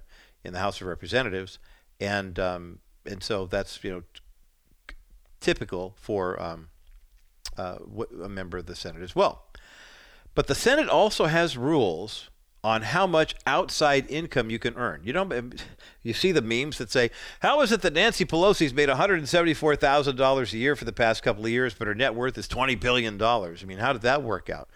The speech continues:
Well, obviously she's married and her husband has a business and,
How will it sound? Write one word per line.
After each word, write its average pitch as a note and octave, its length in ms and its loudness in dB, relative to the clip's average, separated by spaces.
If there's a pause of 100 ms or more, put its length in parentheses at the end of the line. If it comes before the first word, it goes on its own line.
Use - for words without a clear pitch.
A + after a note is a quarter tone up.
(220)
Well, A#2+ 220 4
obviously G2+ 400 -2
she's F#2 280 -12
married F#2 360 -2
and G2 140 -6
her F#2 80 -6
husband F#2+ 280 -8
has F#2 120 -8
a G#2 60 -8
business F#2 520 -8
and, F2 140 -10